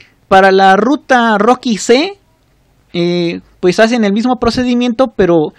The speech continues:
ahora lo tienen que despertar de seis a más veces. Eh, y con esto pues ya van a garantizar que durante la noche va a evolucionar su Digimon.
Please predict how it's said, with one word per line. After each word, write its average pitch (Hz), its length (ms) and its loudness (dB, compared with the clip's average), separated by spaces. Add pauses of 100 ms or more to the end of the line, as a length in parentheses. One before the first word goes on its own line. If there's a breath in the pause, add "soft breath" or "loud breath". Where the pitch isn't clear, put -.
(300 soft breath)
ahora 208 320 4
lo 196 140 0
tienen 214 280 -2
que 196 100 0
despertar 190 640 0
de 165 260 -2
seis 247 420 -2
a 170 120 0
más 185 240 0
veces. 240 480 -2 (840 soft breath)
Eh, 196 380 -6 (140)
y 202 140 -4
con 277 240 0
esto 277 380 -2
pues 180 160 0
ya 202 200 4
van 214 180 0
a 208 60 0
garantizar 208 600 0
que 196 120 -2
durante 156 400 -4
la 170 160 0
noche 254 400 -2
va 190 100 -4
a 180 60 0
evolucionar 175 420 -4
su 233 140 -8
Digimon. 262 480 -4